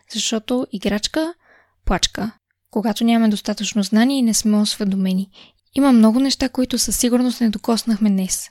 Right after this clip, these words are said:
Едно от които е, например, как да си изберете правилния размер и вид клетка. Разбира се, това е тема само по себе си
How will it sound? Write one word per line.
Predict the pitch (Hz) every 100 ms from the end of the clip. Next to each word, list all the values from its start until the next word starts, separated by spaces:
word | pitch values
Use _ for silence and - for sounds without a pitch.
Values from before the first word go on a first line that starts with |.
| _ _
Едно | 240 226
от | 226
които | - 254 269
е, | 294
например, | 247 240 254 247
как | - 254
да | 247
си | 247 226
изберете | 202 208 226 247 247
правилния | 240 240 247 240 220 208
размер | 196 214 240 262 277 -
и | - 247 247 247 247 277 _ -
вид | 208 247 247 - - _ -
клетка. | 320 320 - 202 _ - - _ 233
Разбира | 226 254 254
се, | -
това | - - 254 254
е | 254 254 _ _
тема | 277 285 254
само | - 240 226
по | 208
себе | - 254 254
си | - 247 240